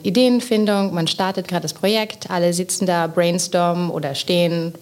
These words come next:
an dem Whiteboard und brainstormen, dann hat man ein grobes Konzept,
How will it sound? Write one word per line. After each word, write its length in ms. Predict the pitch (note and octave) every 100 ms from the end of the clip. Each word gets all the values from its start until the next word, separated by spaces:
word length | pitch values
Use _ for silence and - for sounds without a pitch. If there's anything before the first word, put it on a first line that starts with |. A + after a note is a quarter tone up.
| -
an 140 | F#3
dem 120 | E3 F3
Whiteboard 380 | E3+ E3+ E3
und 120 | D#3+ D#3
brainstormen, 540 | A3 A#3 - A3+ A#3+ A#3+ - - - - -
dann 220 | F3+ F3
hat 140 | F#3
man 120 | F#3
ein 140 | F3 E3+
grobes 340 | F3 F3+ F#3
Konzept, 540 | F3+ E3+ G#3+ D4 -